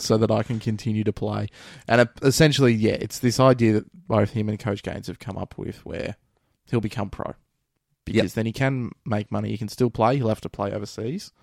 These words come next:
Speaker 2: Mm-hmm.
Speaker 1: in Latvia. Um, and yeah, he'll be able to be supported. Mum will homeschool him now 'cause they'll be rich.
Speaker 2: Yeah, they were very happy
Speaker 1: Oh,
Speaker 2: with that
Speaker 1: Mum,
Speaker 2: idea.
Speaker 1: Mum, who the entire
Speaker 2: Mum
Speaker 1: film was
Speaker 2: went,
Speaker 1: all being about
Speaker 2: "Mm, yeah."
Speaker 1: education, went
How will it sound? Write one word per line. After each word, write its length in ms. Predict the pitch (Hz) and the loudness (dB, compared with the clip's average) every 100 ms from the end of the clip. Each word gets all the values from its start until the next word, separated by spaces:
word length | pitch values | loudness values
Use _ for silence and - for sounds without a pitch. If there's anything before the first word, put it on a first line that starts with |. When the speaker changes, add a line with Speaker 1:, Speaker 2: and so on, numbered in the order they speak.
| - | -4
Speaker 2:
Mm-hmm. 240 | 123 110 107 _ | -2 -2 -10 _
Speaker 1:
in 140 | - 101 | -8 -4
Latvia. 520 | 101 110 107 107 101 - _ _ _ - | -2 -2 2 2 2 -4 _ _ _ -8
Um, 440 | 98 95 95 95 _ _ _ _ _ _ _ _ | -6 -6 -8 -12 _ _ _ _ _ _ _ _
and 140 | 107 104 | -4 0
yeah, 200 | 147 143 _ _ _ | -2 -4 _ _ _
he'll 120 | 110 110 | -6 0
be 120 | 113 | 4
able 160 | 104 104 | 4 4
to 100 | 98 _ _ _ _ _ | 0 _ _ _ _ _
be 140 | 110 107 | -6 -4
supported. 680 | 107 - 107 113 120 120 - - | -6 -2 2 4 4 2 -6 0
Mum 220 | 113 120 | 2 2
will 160 | 107 | 0
homeschool 640 | 104 - 117 123 - 127 123 | -2 0 2 2 0 4 4
him 100 | 120 | 2
now 200 | 117 131 | 0 -2
'cause 460 | - 117 104 - - _ _ _ _ | -4 -6 -6 -12 -20 _ _ _ _
they'll 80 | 110 | -4
be 100 | 104 | 0
rich. 320 | 107 117 - | 2 0 0
Speaker 2:
Yeah, 180 | 131 98 107 | -2 -2 0
they 120 | 143 | 2
were 140 | 147 | 4
very 440 | 104 107 123 110 85 | 4 6 8 6 4
happy 520 | 98 90 85 76 - | 0 0 -2 -4 -8
Speaker 1:
Oh, 240 | - - - - | -10 -10 -12 -8
Speaker 2:
with 120 | 92 | -4
that 100 | 113 | 0
Speaker 1:
Mum, 200 | 127 190 | 2 2
Speaker 2:
idea. 200 | 185 71 - _ - | 0 -4 -8 _ -4
Speaker 1:
Mum, 320 | 127 160 226 | 2 4 4
who 180 | 175 214 | 2 2
the 100 | 185 | 2
entire 340 | 165 143 147 139 | 0 0 2 6
Speaker 2:
Mum 140 | 123 | 6
Speaker 1:
film 80 | 135 | 8
was 80 | 127 | 8
Speaker 2:
went, 60 | 127 | 8
Speaker 1:
all 120 | 139 | 8
being 260 | 139 135 | 6 6
about 280 | 131 123 117 | 6 6 6
Speaker 2:
"Mm, 280 | - - - | 4 -2 2
yeah." 40 | 135 | 4
Speaker 1:
education, 640 | 123 147 131 135 - 135 | 6 8 10 8 6 4
went 260 | 127 120 | 6 4